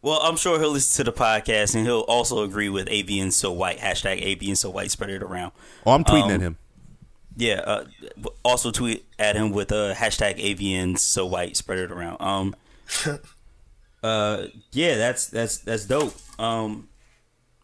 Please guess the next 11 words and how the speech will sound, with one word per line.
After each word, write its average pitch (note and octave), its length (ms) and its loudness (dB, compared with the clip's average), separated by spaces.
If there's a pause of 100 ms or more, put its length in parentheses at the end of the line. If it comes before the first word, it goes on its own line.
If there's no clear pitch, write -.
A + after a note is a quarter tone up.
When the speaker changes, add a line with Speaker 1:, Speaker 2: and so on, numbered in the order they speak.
(180)
Speaker 1:
especially B2 540 -2
since, - 640 -2
like, G#2+ 320 -2 (1400)
stuff F3 340 2
like C#3 140 2
this D3+ 180 0
is G#2+ 160 -4
needed. G#2+ 380 -2 (280)
A-, B2+ 240 -2
and, D3+ 300 0
and E3 320 2